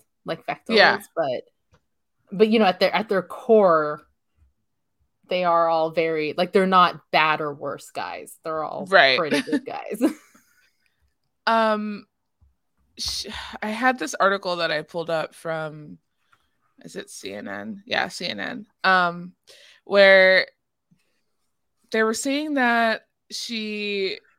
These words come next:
Speaker 2: oh my gosh, where, where did, I had it saved and I don't even remember where it was.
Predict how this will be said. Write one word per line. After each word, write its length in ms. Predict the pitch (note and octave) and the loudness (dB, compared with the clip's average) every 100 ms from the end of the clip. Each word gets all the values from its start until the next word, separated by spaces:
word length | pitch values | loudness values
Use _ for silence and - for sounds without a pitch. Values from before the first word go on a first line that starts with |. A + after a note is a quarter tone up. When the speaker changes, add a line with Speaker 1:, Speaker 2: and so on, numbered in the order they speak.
| _ _ _ _ _ _ _ - | _ _ _ _ _ _ _ -20
Speaker 2:
oh 240 | G#3 G3+ F#3+ | -18 -16 -16
my 80 | F#3 | -14
gosh, 400 | F#3 F3 F3 - _ | -8 -8 -8 -14 _
where, 500 | A3 G#3+ G#3 G#3 - | -14 -10 -8 -8 -10
where 160 | A3+ A3+ | -10 -12
did, 220 | A3+ - - - | -10 -10 -12 -20
I 40 | |
had 300 | F3 G3 G3 | -18 -12 -10
it 160 | F3 - | -10 -14
saved 360 | - - - | -14 -14 -16
and 120 | - - | -18 -20
I 80 | |
don't 200 | - - E2+ | -20 -18 -18
even 140 | - | -18
remember 400 | - E2 - - | -18 -18 -16 -16
where 180 | - - | -16 -16
it 60 | - | -16
was. 460 | - - G#3+ - | -14 -14 -16 -20